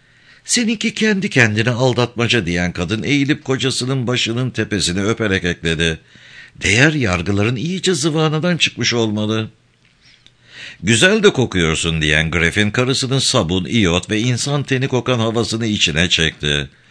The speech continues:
Kadının bacaklarına baktı.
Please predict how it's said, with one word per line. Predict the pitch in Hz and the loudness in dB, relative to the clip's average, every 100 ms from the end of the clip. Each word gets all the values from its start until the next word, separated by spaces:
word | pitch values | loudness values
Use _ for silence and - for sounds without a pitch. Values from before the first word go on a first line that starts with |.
| - - - | -20 -20 -4
Kadının | - 165 170 175 143 | 2 4 4 2 2
bacaklarına | 135 127 117 98 110 82 92 | 2 2 0 2 0 2 0
baktı. | 73 76 - 76 71 69 | 2 -2 -2 -2 -2 -4